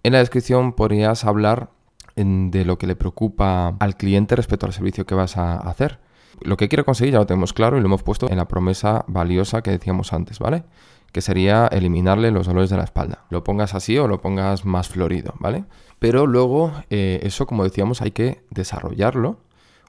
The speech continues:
O bien poner otros beneficios, o bien argumentar cómo puedes conseguir eso, o bien, eh, hablar, rebatir un poco los miedos que puede tener el cliente. Por ejemplo, uno de los más habituales con el tema de los masajes descontracturantes suele ser el tema de si hace daño.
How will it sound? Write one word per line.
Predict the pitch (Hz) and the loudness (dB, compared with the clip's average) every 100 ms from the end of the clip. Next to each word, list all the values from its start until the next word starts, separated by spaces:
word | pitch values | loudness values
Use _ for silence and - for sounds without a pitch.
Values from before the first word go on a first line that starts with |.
| _ | _
O | 101 | 0
bien | 110 131 143 | 2 2 2
poner | 139 139 131 - | 0 2 0 0
otros | - 120 120 | -2 -2 0
beneficios, | 117 117 - 147 127 165 - _ - _ _ _ _ _ | 0 0 -2 -4 -4 -4 -8 _ -20 _ _ _ _ _
o | - | 0
bien | 107 117 | 4 4
argumentar | 131 123 120 117 113 120 117 | 4 2 2 4 4 2 2
cómo | - 107 101 | 2 0 2
puedes | 110 | 0
conseguir | - 110 110 110 113 | 0 -4 0 0 0
eso, | 131 - 180 - _ _ | 0 -2 -4 -8 _ _
o | - 107 | 0 2
bien, | 104 107 123 156 - - | 4 4 4 0 -6 -2
eh, | 98 92 90 92 - | 0 0 0 -2 -4
hablar, | 92 92 95 117 117 | -2 2 2 2 0
rebatir | 101 98 90 - 110 | 0 0 0 0 0
un | |
poco | 110 110 131 | 2 2 2
los | 104 98 | 2 2
miedos | 95 104 - | 2 2 -2
que | |
puede | 113 104 | -2 -2
tener | 110 110 | 0 -2
el | 123 | -2
cliente. | 95 90 131 - - _ | -4 -2 -2 -6 -14 _
Por | - 98 | -12 -8
ejemplo, | 104 104 98 95 | -6 -4 -2 -2
uno | 98 | -2
de | 101 | -2
los | 98 | -4
más | 104 104 | -6 -6
habituales | 104 101 101 101 98 98 - _ _ | -6 -4 -4 -2 -2 -4 -10 _ _
con | 101 | -4
el | 98 | -2
tema | 101 101 | -2 -2
de | |
los | 98 | -2
masajes | 98 101 104 | -6 -6 -6
descontracturantes | 95 - 95 95 101 98 98 110 | -6 -6 -6 -6 -4 -4 -2 -4
suele | - - 98 95 | -6 -8 -4 -4
ser | - | -4
el | 95 90 | -6 -4
tema | 98 98 107 | -2 0 -2
de | 104 92 | -4 -6
si | - | -6
hace | 92 - | -8 -6
daño. | 90 90 92 101 | -4 -2 -4 -8